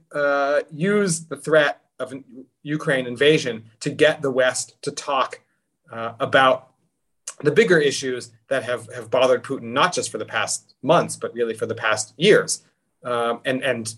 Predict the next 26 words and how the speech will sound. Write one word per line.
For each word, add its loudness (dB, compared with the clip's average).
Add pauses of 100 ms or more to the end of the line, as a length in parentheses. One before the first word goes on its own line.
(100)
an 0
open 6
question 0
that -2
we -8
can -10
talk 4
about 4
is, -4
like, -8
is 0
that 4
working, 4
right? -6
Is, -12
is -18
the -20
Biden 0
administration -6 (260)
engaging 4
on 2
that? 0
Should 2
the 2
Biden 0
administration -6